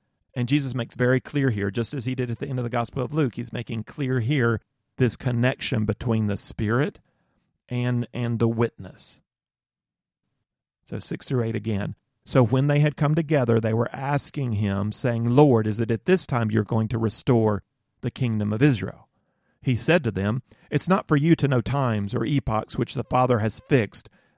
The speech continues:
by his own authority. But you will receive power when the Holy Spirit has come upon you,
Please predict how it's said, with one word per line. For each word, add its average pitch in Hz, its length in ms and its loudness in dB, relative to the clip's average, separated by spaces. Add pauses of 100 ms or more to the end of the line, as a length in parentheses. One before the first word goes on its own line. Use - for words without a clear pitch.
by 120 160 2
his 117 180 0
own 113 220 4
authority. 107 580 2 (340)
But 123 200 6
you 143 280 8
will 180 200 4
receive 160 400 0
power 156 440 4
when 127 180 0
the 120 100 0
Holy 139 240 4
Spirit 131 320 0
has 123 160 -2
come 127 180 0
upon 135 380 2
you, 98 280 0